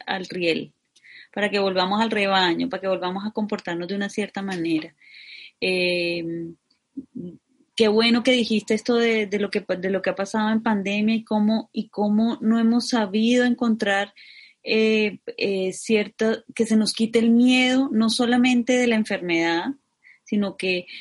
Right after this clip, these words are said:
también de, de, de conservar nuestros trabajos, de, de hacer cosas armónicas dentro de la familia en este encierro. O sea, esto también nos ha puesto en unos ciertos límites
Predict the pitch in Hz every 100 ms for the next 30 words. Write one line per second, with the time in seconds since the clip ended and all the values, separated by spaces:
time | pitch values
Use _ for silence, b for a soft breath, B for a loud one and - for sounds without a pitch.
0 | B _ 196 190 185 190 202 - 190 214
1 | 208 208 190 180 175 - - 180 175 170
2 | 165 170 - - 180 180 190 180 175 175
3 | 165 185 - 196 - 156 160 190 208 -
4 | 190 185 185 - B B B - 185 180
5 | 175 170 170 165 160 165 - 175 170 180
6 | 170 170 165 - _ _ _ - - 208
7 | 190 208 196 190 185 185 - 202 202 196
8 | 180 175 170 170 180 180 185 196 196 214
9 | - - 185 170 165 190 185 - 220 214
10 | 190 190 202 185 B B B - 202 233
11 | 233 220 202 214 233 262 247 240 226 240
12 | 233 226 220 233 226 220 220 247 254 233
13 | - 160